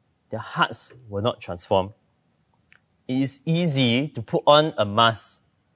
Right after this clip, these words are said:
and to pretend to follow on the outside. But we need to be transformed from the inside out.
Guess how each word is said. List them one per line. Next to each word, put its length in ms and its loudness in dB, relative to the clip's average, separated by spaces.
and 120 -10
to 80 -6
pretend 500 -2
to 60 -6
follow 380 4
on 180 0
the 100 -4
outside. 380 0
But 220 2
we 160 2
need 400 2
to 80 -8
be 100 -2
transformed 840 2
from 220 2
the 120 -2
inside 400 0
out. 220 0